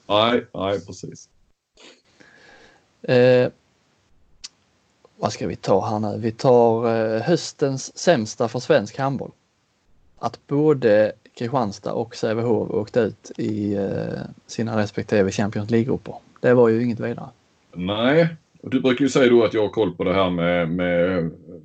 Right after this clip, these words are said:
Speaker 1: läggmatcher och, och sånt här i mästerskap.
Speaker 2: Mm.
Speaker 1: Eh, men här har du koll, för nu tänker du rankingpoäng och sånt här. Där brukar du vara jäkligt tidigt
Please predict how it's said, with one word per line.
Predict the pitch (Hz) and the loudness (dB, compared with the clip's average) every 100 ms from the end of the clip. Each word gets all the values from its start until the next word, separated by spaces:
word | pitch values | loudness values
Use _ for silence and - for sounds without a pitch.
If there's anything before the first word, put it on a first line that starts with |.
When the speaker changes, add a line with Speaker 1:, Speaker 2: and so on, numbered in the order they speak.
| 78 _ 87 | -20 _ 0
Speaker 1:
läggmatcher | 98 101 92 92 82 - | 2 2 0 -2 -2 -2
och, | 90 85 87 87 82 90 | 0 2 2 2 2 2
och | 90 87 87 87 80 | 2 4 2 2 0
sånt | 78 87 98 | -4 -6 0
här | 90 80 | 0 2
i | |
mästerskap. | 82 92 - 73 76 76 - _ _ _ _ _ _ - - | 0 0 -4 -6 -4 -6 -8 _ _ _ _ _ _ -20 -14
Speaker 2:
Mm. | 85 85 78 82 | -4 -2 0 2
Speaker 1:
Eh, | 85 82 85 82 82 78 - 92 | 2 0 -2 -4 -4 -4 -8 -8
men | - 104 | -2 2
här | 131 | 2
har | 123 143 | 4 4
du | 147 | 4
koll, | - 107 78 | 4 2 0
för | - | -2
nu | 117 | -2
tänker | 113 123 135 | 0 0 2
du | 123 | 2
rankingpoäng | 110 98 85 85 80 85 80 78 | 2 0 -4 -6 -4 -4 -4 -4
och | 76 | -8
sånt | 85 | -6
här. | 95 80 | -6 -4
Där | 92 | -4
brukar | 98 110 123 | -2 -2 -2
du | |
vara | 98 95 | -2 -2
jäkligt | 110 104 - 90 | -2 -4 -6 -4
tidigt | 98 92 85 | -2 -2 -4